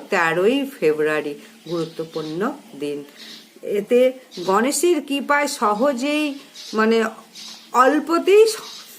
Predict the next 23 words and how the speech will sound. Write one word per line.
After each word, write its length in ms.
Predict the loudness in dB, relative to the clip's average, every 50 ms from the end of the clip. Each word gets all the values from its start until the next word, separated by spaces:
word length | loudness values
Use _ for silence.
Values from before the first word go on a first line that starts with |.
| -20 -8 -2
প্রভু 300 | 2 2 2 2 0 -2 -4 -4 -4
গণেশকে 400 | -6 -6 -6 -8 -4 -2 0 0
সন্তুষ্ট 640 | 0 -2 -4 -6 -6 -6 -8 -8 -10 -10 -8 -6 -4 -6
করা 380 | -4 -2 -2 -2 0 0 -2 -2
যাবে, 320 | -4 -6 -6 -6 -8 -10 -12 -12 -16 -20 -20 -20 -20 _ -16
সংসারে 760 | -10 -4 -2 -2 0 -2 -2 -6 -4 -4 -4 -2 0 0 -2 -2 -4 -8 -14 -20 -20 -20 -20 -20 -20 -20 -20 -20 _ _ _ _ _ _ _ 0
উন্নতি 500 | 2 2 4 2 2 2 0 0 0 0
হবে। 400 | 0 0 -2 -2 -2 -2 -2 -4 -4 -6 -10 -16 _ _ -20 -20 _ -2
প্রথমেই 500 | -2 -2 0 -2 -2 -2 -2 -2 -2 0
বলবো 380 | 0 2 2 2 2 4 2 2 2 0 -2 -8 -16 -12 -8
গণেশকে 800 | -4 -2 0 0 0 0 0 0 0 -2 -4 -4 0 2 2 2 2 0 0 2 4 4 4 4
আদি 280 | 2 0 -2 -2 -2 -2 -4 -4 -6
গুরু 320 | -6 -4 -2 -2 -2 -2 -2
বলা 280 | -4 -4 -2 -4 -4 -4
হয়েছে। 420 | -4 -4 -4 -4 -4 -4 -4 -2 -2 -4
সকল 720 | -6 -4 -2 0 0 0 0 -2 -2 2 2 6 6 8 6 6 4 2
পুজোর 360 | 0 0 2 4 4 2 2 4 4
প্রারম্ভে 520 | 4 4 4 4 2 2 2 2 2 0 0 -2 -2 0 2 4
এই 300 | 4 4 4 2 2 0
গণেশ 400 | 0 0 -2 0 0 0 -2 -4 -6 -6
পুজোকে 400 | -6 -4 -4 -4 -4 -2 -2 -4
করতে 440 | -2 -2 -2 -2 -2 -2 -4 -6 -6 -6 -4
হয়। 200 | -4 -6 -6 -6